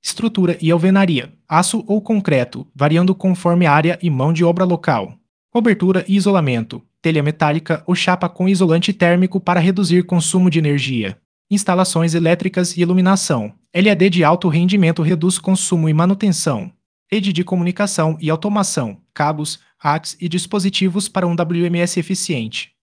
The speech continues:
Segurança, climatização e controle de acesso, câmeras, sensores, alarmes e climatização para manter a qualidade.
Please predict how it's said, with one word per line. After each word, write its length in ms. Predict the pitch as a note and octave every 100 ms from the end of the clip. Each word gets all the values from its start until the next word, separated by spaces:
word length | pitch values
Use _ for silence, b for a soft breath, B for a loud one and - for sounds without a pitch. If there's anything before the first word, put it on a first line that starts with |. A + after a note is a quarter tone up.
| _
Segurança, 540 | F3+ F3+ E3+ E3 D#3+ D#3+
climatização 960 | - F#3 G#3 G3 E3+ E3+ - E3+ E3+
e 100 | F#3+
controle 460 | G3 G#3 G3 F#3 E3
de 100 | D3
acesso, 560 | D3+ D3+ C3+ - - - _
câmeras, 440 | G3+ G#3 F3+ D#3+ -
sensores, 680 | D3+ D3+ E3 C#3+ A2 - -
alarmes 500 | F#3 E3+ F3 G3 F#3+
e 60 | F#3+
climatização 720 | F#3+ F#3+ F#3+ E3+ E3 E3+ F3
para 200 | F#3+ F#3+
manter 320 | G3+ G3 G3
a 20 |
qualidade. 640 | F#3+ G3 F3 C#3 G#2 -